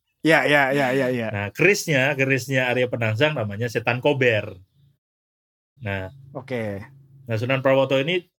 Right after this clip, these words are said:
Speaker 2: bersaudara dengan Ratu Majapahit dan Ratu Kalinyamat. Nah, lalu, eh, dari persaudaraan itu dibentuklah lah sayembara. Karena mereka semua tertekan oleh keberadaan Arya Penangsang,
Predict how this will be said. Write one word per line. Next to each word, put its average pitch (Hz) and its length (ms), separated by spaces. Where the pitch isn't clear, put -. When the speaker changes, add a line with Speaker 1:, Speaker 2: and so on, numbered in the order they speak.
Speaker 2:
bersaudara 110 640
dengan 104 260
Ratu 101 300
Majapahit 101 580
dan 98 240
Ratu 95 280
Kalinyamat. 101 720
Nah, 95 200
lalu, 160 400
eh, 127 260
dari 120 280
persaudaraan 117 580
itu 175 480
dibentuklah 135 640
lah 143 140
sayembara. 120 760
Karena 113 220
mereka 123 320
semua 127 300
tertekan 123 480
oleh 113 180
keberadaan 107 540
Arya 104 160
Penangsang, 123 720